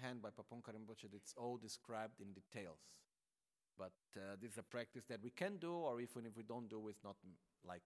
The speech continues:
missing anything. It's like, it's okay also not to do this part. So in this way, we conclude the fourth Dharma of preparation,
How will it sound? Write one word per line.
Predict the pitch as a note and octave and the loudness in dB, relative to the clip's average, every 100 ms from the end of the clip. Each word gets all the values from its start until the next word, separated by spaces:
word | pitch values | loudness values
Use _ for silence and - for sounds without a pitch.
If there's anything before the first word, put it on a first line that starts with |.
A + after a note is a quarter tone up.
| G2 | -4
missing | G#2 G2 G#2 F2 | -2 -2 -4 -6
anything. | F2+ E2+ - - - | -6 -8 -12 -16 -18
It's | _ D#2+ | _ -16
like, | D2 - _ _ _ | -16 -18 _ _ _
it's | - - | -12 -6
okay | F#2+ - G#2+ | -6 -2 0
also | F#2+ - F2+ | -2 -4 -4
not | G2+ G#2 - | 0 0 -2
to | F2 | -12
do | E2 E2+ | -8 -8
this | E2 - | -10 -6
part. | E2+ - - - _ _ _ _ _ _ _ _ _ _ _ - - _ _ | -4 -4 -10 -20 _ _ _ _ _ _ _ _ _ _ _ -20 -20 _ _
So | - | 0
in | E3 | 2
this | F3+ D3+ | 2 6
way, | F3+ | 8
we | E3 D3+ | 8 6
conclude | - D3+ C#3+ - G3+ D#3 G#2+ - - - _ _ _ - - | 6 6 6 8 10 10 8 -6 -8 -20 _ _ _ -18 -4
the | - A#2+ A2+ - - | 4 6 6 4 10
fourth | D3+ C#3+ - | 12 12 8
Dharma | B2 A#2+ B2 A#2+ | 6 6 4 0
of | A#2 - | -2 -2
preparation, | A#2 - A2 B2+ - | -4 0 0 0 -4